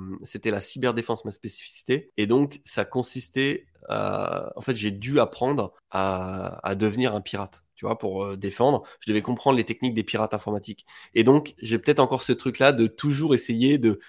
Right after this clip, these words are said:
détourner une fonction, de trouver une autre solution alternative pour faire, euh, pour faire une, une certaine, euh, pas une certaine, un certain achat, mais il y a peut-être une façon autre de le faire.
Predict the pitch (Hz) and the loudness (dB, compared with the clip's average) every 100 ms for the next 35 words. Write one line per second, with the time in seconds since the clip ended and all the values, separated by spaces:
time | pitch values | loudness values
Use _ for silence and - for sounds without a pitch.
0 | - 123 131 131 131 131 123 131 123 - | -6 4 4 4 4 6 4 2 -2 -2
1 | 120 123 - - _ 110 107 123 123 123 | -2 -4 -6 -16 _ -2 0 2 4 4
2 | 131 139 131 123 123 123 113 110 107 - | 2 2 0 0 0 0 2 -2 -2 -6
3 | - 113 - 117 107 101 98 _ _ - | -12 -14 -2 0 0 -4 -8 _ _ -12
4 | 107 - 120 107 101 98 87 110 113 - | -6 0 2 2 2 0 0 -4 -6 -4
5 | 113 104 101 101 101 110 120 113 90 - | -2 -2 -4 -4 -4 0 0 0 -4 -2
6 | 101 90 95 98 110 107 - 117 104 101 | -2 -2 -4 -6 -2 -2 0 -2 -2 -6
7 | 101 110 101 107 120 - 131 - 107 107 | -8 -8 -8 -6 -6 -2 -2 -2 -4 -4
8 | 104 113 123 | -2 -2 -4